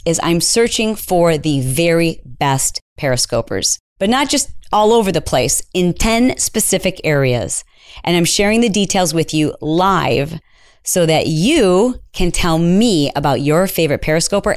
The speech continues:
and I can be the person where you check on who I'm following and you know you are getting dope content. I'm also going to promote those people so that you can find them very easily. Nice little list. I own Periscope is Dope,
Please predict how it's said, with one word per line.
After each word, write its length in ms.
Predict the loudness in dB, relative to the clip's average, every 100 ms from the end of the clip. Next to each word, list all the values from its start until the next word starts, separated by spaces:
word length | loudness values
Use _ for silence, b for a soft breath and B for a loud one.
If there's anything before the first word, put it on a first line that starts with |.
| -2
and 340 | 0 0 0 -4 -2
I 500 | 0 0 0 -2 -4 B B B B
can 160 | -2 0
be 100 | 0
the 100 | 0
person 380 | 0 0 2 2
where 240 | 2 0 B B B
you 260 | 0 2 2
check 300 | 0 0 0
on 140 | 0
who 160 | 2 2
I'm 200 | 0 0
following 480 | 2 2 2 0
and 240 | 2 2 2
you 180 | 2 2
know 360 | 4 2 2
you 200 | 2 2
are 80 | 2
getting 300 | 2 0 2
dope 300 | 2 0 -2
content. 560 | -4 -2 -2 -4 -6 -14 _ B B -4
I'm 160 | -2 2
also 340 | 2 2 0
going 240 | 2 0 2
to 140 | 0
promote 840 | -2 0 4 4 4 2 0 -8 -10 B B
those 280 | 0 0 0
people 260 | -2 0
so 140 | 0 0
that 40 |
you 80 | 0
can 140 | -2
find 480 | -4 -2 0 2 2
them 140 | 0 2
very 200 | 0 0
easily. 460 | 0 0 -2 -4 B B -6
Nice 240 | -2 0
little 180 | 2 2
list. 380 | 2 2 -2 B B B B
I 240 | -2 0 2
own 300 | 2 2 0
Periscope 580 | 0 0 0 0 0 2
is 180 | 2 4
Dope, 320 | 4 2